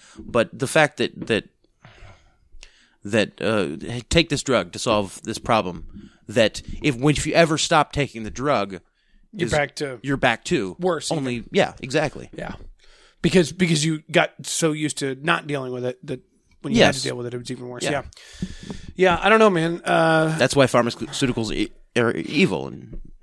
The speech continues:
Speaker 1: a crutch, unlike alcohol.
Speaker 2: <laughs> It's Matt Simpson's Stag Beer.
Speaker 1: <sighs>
Speaker 2: Uh,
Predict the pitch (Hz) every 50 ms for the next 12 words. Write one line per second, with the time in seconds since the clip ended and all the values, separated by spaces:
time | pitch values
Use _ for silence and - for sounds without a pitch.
0 | - - - - - - 165 101 - - - - - - _ - - 110 101 85
1 | 87 123 131 127 - - 87 87 87 80 _ _ _ _ _ _ _ _ _ _
2 | _ _ _ _ _ _ _ _ _ _ _ _ _ _ _ _ - - - -
3 | - - - - - - - - - - - - _ _ - - 196 - - -
4 | 170 151 143 147 143 - 139 - - - 151 160 151 - 143 - - 156 156 156
5 | - - - - - - - - - - - - - 165 151 151 147 147 147 143
6 | 143 143 143 147 147 143